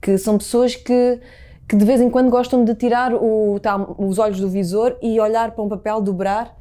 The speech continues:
e de passear com uma revista na mão. Vai sempre haver. As pessoas, o papel não vai acabar.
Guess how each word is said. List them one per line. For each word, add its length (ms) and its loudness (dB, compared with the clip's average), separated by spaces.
e 60 -2
de 100 -14
passear 560 -2
com 120 -8
uma 140 -4
revista 360 -6
na 100 -8
mão. 280 -10
Vai 100 -2
sempre 380 -2
haver. 240 -2
As 100 -8
pessoas, 240 -2
o 60 -4
papel 240 -4
não 100 0
vai 160 -4
acabar. 480 -6